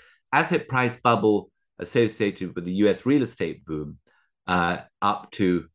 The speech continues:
you know, you know, the global fu-, uh, to the subprime crisis was actually on the Fed funds net, household net, uh, wealth data, was actually a bigger bubble than the dot-com bubble.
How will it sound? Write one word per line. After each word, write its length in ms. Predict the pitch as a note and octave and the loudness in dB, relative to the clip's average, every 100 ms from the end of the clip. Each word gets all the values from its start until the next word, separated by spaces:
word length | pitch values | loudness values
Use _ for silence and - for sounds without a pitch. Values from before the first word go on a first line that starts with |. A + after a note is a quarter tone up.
| _ _ - | _ _ -12
you 120 | F2 | -8
know, 100 | E2 - _ _ - _ - | -8 -12 _ _ -20 _ -10
you 100 | F2+ | -6
know, 120 | D#2 - | -6 -6
the 120 | F2 - | -6 -4
global 240 | - G#2 E2+ | 0 0 0
fu-, 120 | - | -4
uh, 220 | - G2 | -6 -4
to 160 | F#2 F#2 | -4 -4
the 80 | F#2 | -6
subprime 580 | - C3 - F2+ D#2 | -2 -2 0 -4 -6
crisis 360 | - D2+ - - - - _ - | -8 -10 -10 -16 -18 -20 _ -2
was 160 | B2+ | 2
actually 600 | D#3 F#3+ - - F#2 G#2+ - | 2 2 -2 -2 0 0 -2
on 120 | A2 | -4
the 60 | |
Fed 300 | G#2+ C#3+ A#2+ | -2 0 -2
funds 540 | - B2+ A2 G2+ F2+ - _ _ - | 0 0 0 -2 -8 -16 _ _ -8
net, 360 | A2 A2+ - _ _ _ _ _ _ - | -4 -2 -4 _ _ _ _ _ _ -4
household 380 | A#2 A2+ G#2 | -2 0 -2
net, 260 | G#2+ G#2 - - - _ _ _ _ - | -2 -4 -6 -18 -20 _ _ _ _ -12
uh, 240 | F#2 F#2 | -8 -6
wealth 460 | F#2+ B2+ B2+ G#2 - _ _ _ _ _ | -2 2 2 2 -4 _ _ _ _ _
data, 440 | - B2+ A#2+ F2+ - _ - | 0 2 2 -4 -10 _ -8
was 160 | C3 | -2
actually 300 | F3+ F3 D3 | -2 0 -2
a 60 | A2+ | 2
bigger 260 | C#3+ B2+ G#2+ | 2 2 0
bubble 560 | A2+ C3 F#2+ G2 G#2+ _ _ _ _ _ - | 0 -2 -2 -6 -8 _ _ _ _ _ -4
than 160 | A2+ | -2
the 60 | G#2+ | 0
dot-com 560 | G2+ A#2 A#2 F#2 F2 D2+ | 2 0 0 -8 -8 -6
bubble. 380 | D2+ F2 G#2 | -6 -4 -4